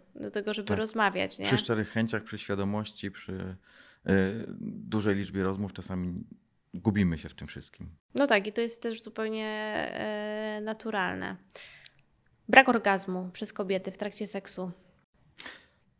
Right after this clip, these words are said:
Speaker 2: Mhm.
Speaker 1: Ogromny problem. Ja już rozmawiałam tutaj na ten temat z Agnieszką Nalewczyńską, która jest ginekologiem,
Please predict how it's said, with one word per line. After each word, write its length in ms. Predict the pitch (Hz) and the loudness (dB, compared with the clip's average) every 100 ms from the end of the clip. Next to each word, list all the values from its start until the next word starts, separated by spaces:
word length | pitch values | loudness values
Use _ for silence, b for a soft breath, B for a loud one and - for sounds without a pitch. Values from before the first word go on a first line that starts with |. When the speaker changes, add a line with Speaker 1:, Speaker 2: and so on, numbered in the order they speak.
| - | -10
Speaker 2:
Mhm. 400 | 92 92 95 104 107 - _ _ _ _ 185 - | -6 0 0 0 -4 -18 _ _ _ _ -12 8
Speaker 1:
Ogromny 460 | 226 226 214 196 190 | 8 10 6 4 0
problem. 480 | 185 180 - 196 190 | -2 -4 -4 -4 2
Ja 140 | 214 | 4
już 120 | 214 | 6
rozmawiałam 540 | 247 233 226 226 226 226 | 4 2 4 4 4 2
tutaj 220 | - 214 | 0 0
na 100 | 214 | 0
ten 140 | 214 | 0
temat 340 | 208 208 202 208 202 | 2 2 0 0 0
z 520 | 202 202 196 202 202 208 B B B B _ - | 0 0 2 4 2 0 B B B B _ 4
Agnieszką 420 | 190 190 214 214 | 6 8 6 6
Nalewczyńską, 600 | 214 208 208 240 226 214 | 4 4 4 0 0 -2
która 180 | 208 202 | -2 2
jest 200 | 202 202 | 2 2
ginekologiem, 840 | 196 190 196 175 165 165 202 254 | 0 2 4 2 2 4 6 6